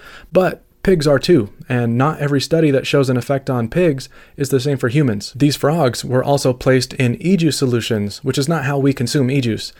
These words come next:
They were also in heavy concentrations of e-juice for long periods of time. I also think that there may be some things that these researchers missed.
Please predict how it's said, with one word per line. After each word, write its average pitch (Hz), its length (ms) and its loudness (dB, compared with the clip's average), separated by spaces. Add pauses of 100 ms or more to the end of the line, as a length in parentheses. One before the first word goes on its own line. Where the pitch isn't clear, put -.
(160)
They 135 220 2
were 123 160 4
also 120 300 0
in 110 80 -2
heavy 131 240 -2
concentrations 120 880 -2 (100)
of 117 100 -2
e-juice 107 520 -4
for 110 280 0
long 123 300 0
periods 127 340 0
of 104 120 -8
time. 107 340 -4
I 139 80 -4
also 147 220 2
think 139 300 0
that 139 340 -2
there 123 180 4
may 127 220 2
be 127 180 2
some 120 220 -2
things 123 180 0
that 120 140 0
these 117 180 -4
researchers 117 500 -2
missed. 139 460 -2